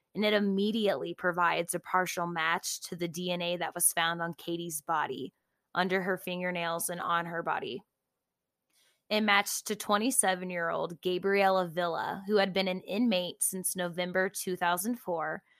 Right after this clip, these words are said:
where he was sentenced to nine years for aggravated burglary and intent to commit aggravated assault. The offenses occurred in November two thousand three, just nine weeks after Katie's murder.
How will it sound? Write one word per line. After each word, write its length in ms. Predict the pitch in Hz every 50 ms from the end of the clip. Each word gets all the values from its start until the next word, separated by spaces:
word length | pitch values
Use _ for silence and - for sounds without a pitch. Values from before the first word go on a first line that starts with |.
| _ _ _
where 120 | _ 180 185
he 180 | 170 185 214
was 140 | 196 196 196
sentenced 580 | - - 190 190 190 - 190 190 185 - - -
to 100 | - 185
nine 380 | 180 180 180 180 180 190 190
years 460 | 185 180 175 175 170 170 170 175 - -
for 160 | - 185 180
aggravated 680 | - - 175 175 180 180 170 175 180 175 180 175 165
burglary 600 | 180 175 175 170 175 175 170 170 165 165 170 180
and 180 | 113 170 180 185
intent 400 | 180 180 - - - 185 175 - - -
to 100 | - 180
commit 420 | - - - 180 180 180 180 165 - _ - -
aggravated 600 | 170 180 180 175 175 175 165 170 - 170 170 160
assault. 560 | 170 165 - - - - - - - - - - _ _ _ _ _ _ _ _ _ _ _ _ _ _
The 140 | - 220 226
offenses 520 | 208 214 - 202 202 214 - 233 240 220 226
occurred 500 | 226 226 - - - 190 180 175 175 170
in 140 | - 175
November 440 | 180 180 175 170 180 180 - 165 170
two 260 | 165 - - - 202
thousand 440 | 190 190 185 180 185 185 220 240 - -
three, 400 | 190 180 175 170 170 180 214 - _ _ _ _ _ _
just 260 | - 208 202 - 220
nine 440 | 196 190 190 190 196 202 202 202 180
weeks 420 | 175 185 185 - - - - - -
after 240 | - 175 - - 180
Katie's 460 | 170 - 180 175 170 165 143 147 170
murder. 440 | 175 165 165 156 156 - 127 - -